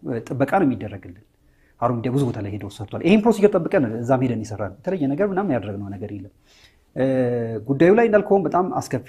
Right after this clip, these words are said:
ነው ማለት፣ እ፣ አካባቢው ላይ ያለው ነባራዊ ሁኔታ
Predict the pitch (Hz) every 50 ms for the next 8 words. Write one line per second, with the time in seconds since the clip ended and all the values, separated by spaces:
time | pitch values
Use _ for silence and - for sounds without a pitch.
0 | 147 120 98 95 - - - 110 107 135 165 214 - - _ _ _ - 127 117
1 | 107 101 101 101 101 101 98 98 - 110 131 139 135 147 - _ _ - 156 170
2 | - - 190 180 175 196 180 175 165 170 175 175 170 160 151 147 156 160 175 180
3 | 165 185 196 180 -